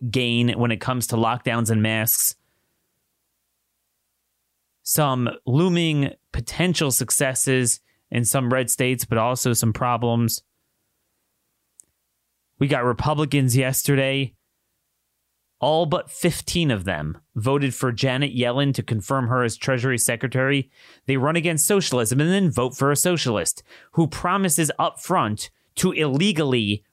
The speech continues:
rig the economy on behalf of what she calls minorities, whatever that even means,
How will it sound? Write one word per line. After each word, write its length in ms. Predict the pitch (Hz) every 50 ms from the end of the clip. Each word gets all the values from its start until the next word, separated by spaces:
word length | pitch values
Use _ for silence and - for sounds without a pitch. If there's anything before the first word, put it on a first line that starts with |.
| -
rig 360 | - 107 107 151 180 170 143 135
the 140 | 151 151
economy 640 | 143 - - 151 160 165 156 131 113 113 107 104 101 _ _ _ _ _ -
on 180 | 131 147 139
behalf 440 | 127 127 123 113 135 151 147 139 -
of 100 | 135 120
what 180 | 117 135 131 120
she 180 | - - 151
calls 340 | - - 139 135 131 117 107
minorities, 680 | 117 123 117 120 135 151 143 131 113 107 107 107 - -
whatever 300 | 113 117 123 123 113 120
that 160 | 120 113 110
even 260 | 117 107 104 104 107
means, 500 | 127 175 180 147 113 107 101 107 - -